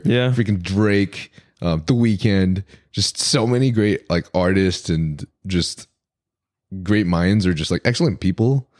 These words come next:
Speaker 2: I feel like have just come from Canada.
Speaker 1: Maybe it's, uh,
Speaker 2: I mean,
Speaker 1: because
Speaker 2: maybe
Speaker 1: there's a
Speaker 2: it's
Speaker 1: smaller population, so it's like you kinda pick them out. So, like,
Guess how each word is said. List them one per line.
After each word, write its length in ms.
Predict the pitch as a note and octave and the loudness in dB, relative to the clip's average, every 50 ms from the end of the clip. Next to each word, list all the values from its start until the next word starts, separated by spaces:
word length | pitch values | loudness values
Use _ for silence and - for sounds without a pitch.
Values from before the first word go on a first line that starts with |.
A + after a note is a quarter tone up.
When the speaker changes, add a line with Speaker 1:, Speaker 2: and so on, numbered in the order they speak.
| _ - _ _ _ | _ -20 _ _ _
Speaker 2:
I 40 | B2 | -8
feel 160 | - - D#3 | -2 0 0
like 140 | E3 D#3 D3+ | 0 0 -2
have 80 | - - | -4 -6
just 180 | - - - | -8 -10 -8
come 120 | - A2+ - | -8 -8 -8
from 160 | - - G2+ | -8 -10 -8
Canada. 280 | - G2 F2+ G2+ G2+ G#2 | -6 -4 -4 -4 0 0
Speaker 1:
Maybe 240 | A2+ B2 C3+ D3 C#3+ | 2 2 4 2 2
it's, 140 | B2 A2+ | 2 2
uh, 60 | B2 A#2 | 2 2
Speaker 2:
I 340 | A2 G#2+ - B2 A#2+ G2+ | 4 4 4 4 4 2
mean, 100 | G2+ - | 0 -2
Speaker 1:
because 160 | - - - F#2 | -4 -6 0 0
Speaker 2:
maybe 240 | G#2+ A2 A#2 B2+ | 2 4 4 4
Speaker 1:
there's 160 | B2+ A2+ G#2+ A2 | 4 2 2 2
a 40 | |
Speaker 2:
it's 80 | G#2 - | 0 0
Speaker 1:
smaller 280 | - A2+ G#2 G2+ G#2 G2 | 0 0 0 2 0 0
population, 680 | - G#2 F#2+ F#2+ G#2 G2+ F#2+ F#2 G2 F#2+ G2+ A2+ A2 G#2+ | 0 0 0 2 2 2 2 2 2 2 2 0 0 2
so 160 | - G#2+ G2+ | 0 0 0
it's 120 | F#2+ - | 0 0
like 160 | G2 G2 F2+ F#2+ | -2 -2 -2 -4
you 80 | F#2+ | -4
kinda 280 | - - F#2+ F#2+ F#2+ F2 - _ _ | -2 -2 -2 -2 -2 -4 -6 _ _
pick 180 | - G#2+ - - | -4 -4 -2 -2
them 160 | G2+ F#2+ F#2 | -2 0 0
out. 320 | F#2 F#2+ G#2 G#2+ - - - - _ - - G#2 | 2 2 2 0 -2 -8 -16 -20 _ -16 -14 -8
So, 200 | - - G2+ F#2+ | -4 -2 0 0
like, 280 | F#2+ G2 F#2+ - - | 0 0 -2 -4 -12